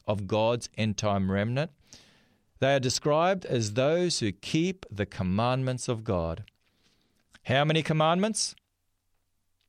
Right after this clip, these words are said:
There are ten commandments. How many commandments do you think God's end-time remnant will keep? All ten. All ten.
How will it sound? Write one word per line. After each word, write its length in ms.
There 160
are 60
ten 240
commandments. 640
How 140
many 160
commandments 640
do 100
you 120
think 440
God's 400
end-time 540
remnant 540
will 140
keep? 380
All 240
ten. 400
All 220
ten. 440